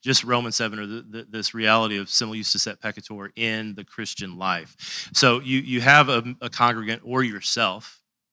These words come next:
I'm sure we've all felt this, "I've been struggling with this same sin year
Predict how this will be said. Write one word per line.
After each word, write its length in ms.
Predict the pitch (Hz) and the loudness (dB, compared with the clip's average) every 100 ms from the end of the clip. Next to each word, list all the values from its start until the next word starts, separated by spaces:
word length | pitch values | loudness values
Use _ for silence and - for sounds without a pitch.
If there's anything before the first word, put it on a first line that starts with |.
| _ _ _ - | _ _ _ -18
I'm 160 | 110 | -18
sure 160 | 98 117 | -14 -14
we've 120 | 107 | -10
all 120 | 107 | -12
felt 260 | 98 107 101 | -8 -8 -8
this, 320 | 95 92 - - - - - - _ _ _ - | -10 -8 -8 -10 -16 -20 -20 -20 _ _ _ 2
"I've 160 | 123 | 2
been 120 | 127 135 | 4 2
struggling 400 | - 117 113 104 | 2 0 -2 -8
with 200 | 98 - | -8 -2
this 160 | 110 | 2
same 360 | - 110 107 104 | 2 2 -2 0
sin 460 | - 104 90 110 _ _ _ _ _ _ _ - | 0 0 -6 -12 _ _ _ _ _ _ _ -12
year 460 | 104 107 117 127 | -4 0 2 0